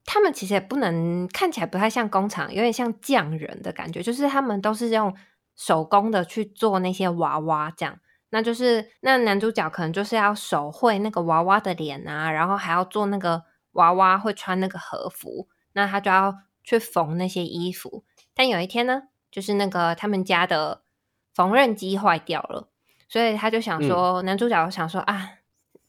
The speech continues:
Speaker 1: 可是真的很想要把这个娃娃完成啊。”所以他就想说，“啊，学校里面好像有一间就是，应该是家政教室吧，反正就是有缝纫机，好像平常都不会有人去，那我去那边偷偷缝好了。”他就把那个娃娃带去学校，
Speaker 2: 嗯。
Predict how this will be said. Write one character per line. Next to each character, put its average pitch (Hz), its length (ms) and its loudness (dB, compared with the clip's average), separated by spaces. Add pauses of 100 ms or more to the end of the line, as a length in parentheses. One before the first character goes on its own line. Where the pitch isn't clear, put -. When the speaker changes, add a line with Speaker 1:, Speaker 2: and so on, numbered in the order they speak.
(120)
Speaker 1:
可 254 180 -2
是 269 240 0
真 262 160 0
的 262 120 0
很 196 100 -4
想 190 140 -2
要 185 40 4
把 160 160 0
这 190 120 -2
个 185 80 2
娃 160 180 2
娃 160 160 2
完 170 240 -8
成 - 200 -14
啊。” - 180 -12 (400)
所 220 120 0
以 220 60 4
他 214 140 -2
就 240 40 0
想 208 200 -4
说 202 100 -4
，“啊， - 120 2 (600)
学 269 140 -2
校 359 200 4
里 262 80 2
面 277 140 0
好 202 140 -2
像 254 160 -2
有 190 100 0
一 170 100 -4
间 190 300 0
就 214 100 0
是， 208 480 0 (180)
应 392 80 -2
该 392 100 0
是 392 120 0
家 254 240 2
政 254 220 0
教 180 220 -6
室 165 200 -10
吧， - 220 -10
反 185 140 -2
正 202 40 0
就 254 120 -2
是 254 80 2
有 - 80 6
缝 156 260 -4
纫 185 220 0
机， 160 240 -10
好 175 100 -6
像 277 160 2
平 240 160 -4
常 175 160 -2
都 180 100 2
不 180 120 -4
会 175 100 0
有 165 120 -4
人 - 180 -14
去， - 260 -8 (240)
那 339 100 0
我 254 80 4
去 294 120 -4
那 302 80 2
边 294 160 0
偷 285 120 -4
偷 277 160 4
缝 262 260 -2
好 165 280 -8
了。” - 160 -14 (340)
他 214 120 -2
就 240 100 2
把 170 180 4
那 170 120 -4
个 175 120 2
娃 165 200 2
娃 170 180 4
带 175 180 -2
去 165 220 -6
学 - 240 -10
校， 156 220 -4
Speaker 2:
嗯。 - 180 -12